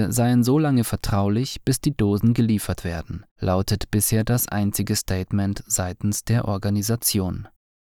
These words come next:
Im September twitterte der C E O von Gavi,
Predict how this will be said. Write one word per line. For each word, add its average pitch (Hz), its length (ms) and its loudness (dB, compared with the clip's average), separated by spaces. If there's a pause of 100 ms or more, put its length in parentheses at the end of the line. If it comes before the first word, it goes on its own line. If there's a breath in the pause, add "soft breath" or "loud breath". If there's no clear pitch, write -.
(100)
Im 117 160 6
September 110 680 2
twitterte 120 600 0
der 98 180 2
C - 240 0
E 120 260 2
O 131 160 2
von 104 300 0
Gavi, 104 540 0